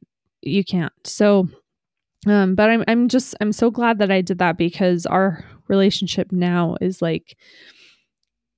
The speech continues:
so much healthier. Like, we communicate better, but it wouldn't have,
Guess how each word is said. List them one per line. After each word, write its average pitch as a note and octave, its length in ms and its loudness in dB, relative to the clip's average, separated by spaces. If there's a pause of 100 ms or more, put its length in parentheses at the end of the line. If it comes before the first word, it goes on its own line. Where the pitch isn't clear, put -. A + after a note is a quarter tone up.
(120)
so - 340 -2
much G3 260 -2
healthier. - 720 -6
Like, - 420 -8
we G3 120 -2
communicate G3+ 680 0
better, - 400 -6
but F#3 400 0 (160)
it F#3+ 240 0
wouldn't A#3+ 340 2
have, G3+ 200 -2